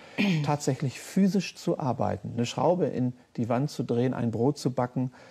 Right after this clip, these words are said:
im Garten klarzukommen, ein Fahrrad zu flicken,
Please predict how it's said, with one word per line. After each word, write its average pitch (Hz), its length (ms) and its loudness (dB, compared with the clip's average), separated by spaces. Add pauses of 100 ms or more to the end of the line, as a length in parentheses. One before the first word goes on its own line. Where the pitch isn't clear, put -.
(200)
im 113 180 0
Garten 127 420 0
klarzukommen, 123 720 -2
ein 107 140 -4
Fahrrad 127 360 -2
zu - 140 -10
flicken, 117 460 -6